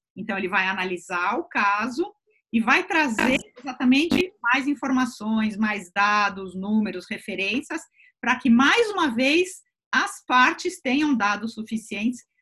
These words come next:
pra que elas em si possam tomar essa decisão. Certo? Bom, é... a gente, na verdade,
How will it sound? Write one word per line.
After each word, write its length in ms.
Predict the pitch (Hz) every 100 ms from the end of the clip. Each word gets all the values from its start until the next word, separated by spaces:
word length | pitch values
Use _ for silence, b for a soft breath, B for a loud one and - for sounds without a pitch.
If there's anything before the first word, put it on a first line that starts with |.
| _
pra 160 | 240 254
que 200 | - 240
elas 320 | 226 240 226
em 140 | 247
si 280 | 247 - 226
possam 380 | - 202 - 220
tomar 300 | 226 208 190
essa 160 | 220 208
decisão. 520 | 202 220 254 226 - _ _ _ _ _ _ _ _ _ _
Certo? 600 | - 170 185 - 262 294 _ _ _ _ _ _ _ _ _ _ _ _ _ _ _ _
Bom, 640 | 190 185 190 165 147 - - _ - _ _ _ _ _ _ _ _ _ _ _
é... 580 | 190 196 190 190 185 190 185 _ _ _ _ _ _
a 120 | -
gente, 360 | 226 269 311 311
na 140 | 285
verdade, 760 | 262 240 208 220 208 220 220